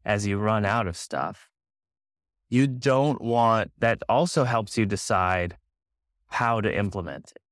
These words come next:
Because if it can change every day, you probably don't wanna hard code the list in the code, because then you'd have to make a deployment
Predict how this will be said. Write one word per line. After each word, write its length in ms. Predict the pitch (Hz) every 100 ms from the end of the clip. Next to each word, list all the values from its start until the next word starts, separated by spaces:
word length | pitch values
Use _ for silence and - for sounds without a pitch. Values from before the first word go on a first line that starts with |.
| _ _ _ _ _ _
Because 320 | 110 120 127
if 100 | 139
it 120 | 135 -
can 200 | 123 120
change 400 | - 156 165 147
every 300 | 127 127 113
day, 500 | 117 110 92 95 - _ _ -
you 140 | 214
probably 540 | 196 170 147 160 160 147
don't 200 | 131 117
wanna 220 | 113 107
hard 380 | 113 107 104 -
code 340 | 107 101 92
the 100 | 98
list 520 | 95 87 90 - - _ _ _ _ -
in 180 | 101 87
the 60 |
code, 380 | - 143 85 - -
because 300 | 87 107 -
then 160 | 110
you'd 160 | 104 95
have 220 | 101 87
to 80 | -
make 300 | 90 85 78 _ _ _ _ _
a 80 | -
deployment 720 | - - - 107 101 90 85